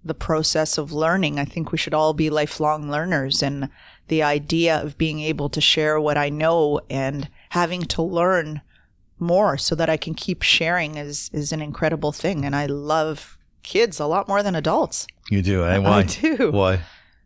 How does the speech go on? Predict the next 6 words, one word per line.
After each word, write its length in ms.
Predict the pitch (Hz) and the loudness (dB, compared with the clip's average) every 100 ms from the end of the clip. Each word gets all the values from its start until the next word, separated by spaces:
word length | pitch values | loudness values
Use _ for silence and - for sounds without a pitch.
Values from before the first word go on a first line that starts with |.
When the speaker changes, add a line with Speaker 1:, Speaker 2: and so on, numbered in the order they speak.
| _ - | _ -8
Speaker 1:
They're, 200 | 156 147 | -8 -4
they're 280 | 156 147 _ _ | -2 -2 _ _
pure, 560 | - - 170 170 165 143 | -12 -4 0 2 2 0
they're 180 | 143 147 | -2 -6
happy, 840 | - - 151 160 - 143 143 139 | -10 -4 -2 -2 -4 -8 -4 -4
they're, 320 | 151 139 143 | -2 -4 -4